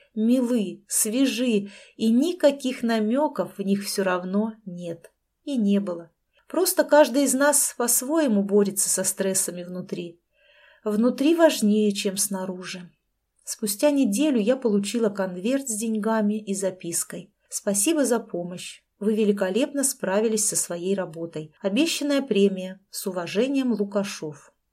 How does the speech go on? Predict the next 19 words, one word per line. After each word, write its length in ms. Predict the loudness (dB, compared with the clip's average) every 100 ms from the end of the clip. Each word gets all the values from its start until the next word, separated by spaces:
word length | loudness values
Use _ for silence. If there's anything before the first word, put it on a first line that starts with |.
| _ -4
Я, 200 | -2 0
конечно, 420 | 2 2 2 -2
пофыркала, 760 | -6 -8 -4 -2 -2 -2 -2 -4
думала 380 | -2 0 2 4
даже 320 | 4 4 2
обратно 480 | -2 0 0 2 0
деньги 380 | 2 2 4 4
отправить, 680 | 2 0 4 4 2 -4
задел 520 | -8 -4 -4 0 2 4
меня 240 | 2 0
таки 300 | -2 -2 0
этот 260 | 0 0 -2
официальный 600 | -4 -2 2 2 2 0
тон. 380 | 0 0 0 -6 -18 -20 -20 _
Но 140 | -2
потом 440 | 4 2 2 -2 0
меркантилизм 800 | 0 0 0 0 2 4 4 2
взял 400 | 2 2 4 2
верх, 500 | 2 0 0 -6